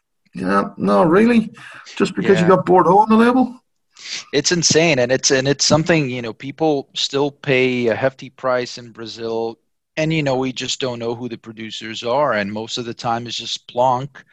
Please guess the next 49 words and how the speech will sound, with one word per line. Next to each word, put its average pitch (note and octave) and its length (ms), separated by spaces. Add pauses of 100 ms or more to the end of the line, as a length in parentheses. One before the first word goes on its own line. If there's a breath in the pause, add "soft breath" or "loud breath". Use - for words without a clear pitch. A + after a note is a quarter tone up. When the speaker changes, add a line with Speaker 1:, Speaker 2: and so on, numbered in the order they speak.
(420 soft breath)
Speaker 2:
And F3 100
at E3 120
the B2+ 80
same C#3 240
Speaker 1:
Mm. D#3 40
Speaker 2:
time, E3 200
we E3 140
have, C3 380
you B2+ 80
know, A2+ 140
our A2 140
neighbors, A2+ 400
Chile B2 360
and A2+ 80
Argentina, A2 680
with G#2+ 260
a G#2+ 60
decent A#2+ 480
offer A2+ 420
there A2 360
and, G#2+ 220
Speaker 1:
Yeah. A#3+ 100
Speaker 2:
and G2+ 100
decent A2+ 400
prices. E3 500
Speaker 1:
Absolutely. E4 220 (320 loud breath)
Speaker 2:
In D3+ 180
Portugal A#2+ 480
as C3 140
well, G3 180
because A2 340
of A2 80
the A2+ 60
historical G#2 560
Speaker 1:
Yeah. D#3+ 120
Speaker 2:
ties. C3+ 200
We A2+ 100
have, A#2+ 220
you A2 140
know, G#2 180
a G#2 220
Speaker 1:
Yeah. G#2+ 100
Speaker 2:
massive C3 540
influx E3 480
of A#2 100
Portuguese A2 580
wine G#2+ 220
in G#2 120
Brazil G#2+ 360